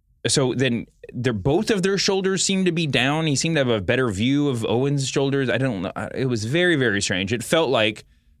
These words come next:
the spot before the big finish. The first thing that sets off your alarm bells bes-, is the crappy finish.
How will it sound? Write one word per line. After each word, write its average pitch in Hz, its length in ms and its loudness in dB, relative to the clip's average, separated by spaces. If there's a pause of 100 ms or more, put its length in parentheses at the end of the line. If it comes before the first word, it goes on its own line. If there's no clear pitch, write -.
the 117 60 -2
spot 117 420 2
before 110 280 0
the 95 100 -2
big 90 180 -2
finish. - 480 -8 (880)
The 123 80 -2
first 302 320 0
thing 180 220 2
that 120 220 0 (100)
sets 147 280 0
off 127 160 2
your 123 100 2
alarm 120 280 2
bells 92 280 2
bes-, - 200 -2
is 120 260 0
the 107 80 0
crappy 104 340 0
finish. - 360 -6